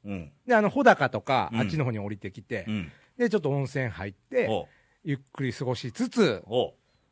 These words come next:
Speaker 2: この森林の中の美術館など行きながら、
Speaker 1: あるんや。
Speaker 2: あるんですよ。
Speaker 1: おう。
Speaker 2: っていうような、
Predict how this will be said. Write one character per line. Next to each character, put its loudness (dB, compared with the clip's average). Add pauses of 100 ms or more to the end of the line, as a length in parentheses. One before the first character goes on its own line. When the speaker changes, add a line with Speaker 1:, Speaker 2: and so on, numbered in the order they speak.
(160)
Speaker 2:
こ -6
の -4
森 -6
林 0
の 0
中 -2
の -2
美 -4
術 -2
館 0
な -4
ど -6
行 -10
き -8
な 0
が -2
ら、 -6
Speaker 1:
あ 2
る 0
ん -2
や。 -10 (160)
Speaker 2:
あ 4
る 2
ん 0
で -2
す -6
よ。 -6
Speaker 1:
お -4
う。 -20
Speaker 2:
っ -20
て 0
い 4
う 6
よ 6
う 2
な、 4